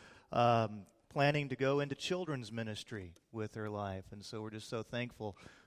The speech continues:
for Aaron and the way that she is walking in wisdom. What verse in the Bible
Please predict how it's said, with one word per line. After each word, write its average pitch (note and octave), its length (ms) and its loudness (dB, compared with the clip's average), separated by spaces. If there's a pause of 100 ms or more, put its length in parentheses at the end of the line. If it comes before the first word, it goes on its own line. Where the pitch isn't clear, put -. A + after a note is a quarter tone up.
(120)
for C3 200 2
Aaron C3 360 4
and A2+ 120 -6
the G#2 140 -8 (140)
way C3 300 6
that - 180 -4
she C#3 180 -6
is G#2+ 140 -4
walking C3+ 560 2 (360)
in B2+ 340 -2
wisdom. B2 680 2 (320)
What G#3 300 2
verse F#3+ 400 6
in D3+ 160 -4
the C#3+ 80 0
Bible C#3+ 580 8